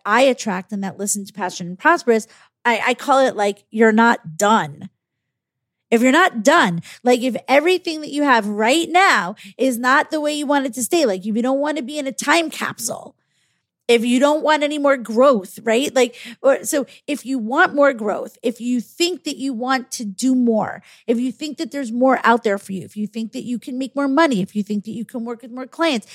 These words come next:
if you think that there's more for you to create, right? If you think that you're here to do a podcast or write a book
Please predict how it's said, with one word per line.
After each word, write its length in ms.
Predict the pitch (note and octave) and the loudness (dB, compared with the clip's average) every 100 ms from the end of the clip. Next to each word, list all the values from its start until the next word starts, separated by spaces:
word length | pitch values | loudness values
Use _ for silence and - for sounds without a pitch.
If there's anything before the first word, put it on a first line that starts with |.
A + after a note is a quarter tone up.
| - - | -8 0
if 120 | A#3 | 2
you 120 | A3+ | 0
think 240 | A3 C4+ | -2 -6
that 120 | C#4+ A3 | -8 -8
there's 200 | C4+ A3+ | -6 -6
more 200 | A#3+ B3+ | -4 -6
for 140 | B3 | -6
you 140 | C4+ | -6
to 60 | A#3 | -6
create, 560 | - C#4 C#4 A4 A#3+ - _ _ _ _ _ | -8 -6 0 0 0 -6 _ _ _ _ _
right? 240 | B3+ D#4+ - | -2 0 -2
If 140 | A3 | -8
you 80 | C4 | -6
think 220 | A#3+ C4+ | -6 -6
that 100 | C#4 | -6
you're 180 | C4 C4+ | -4 -2
here 200 | C4 C#4 | -2 -2
to 120 | C4+ | -4
do 300 | A3+ F#3+ B3+ | -6 -6 -2
a 60 | C#4+ | 0
podcast 600 | D#4+ B4+ C#4 C4 G#3 - | 0 0 -2 -2 -2 -4
or 100 | - | -4
write 220 | A3+ C4 | 0 2
a 60 | C#4+ | 2
book 380 | G#3+ F#4+ G4+ | 2 2 2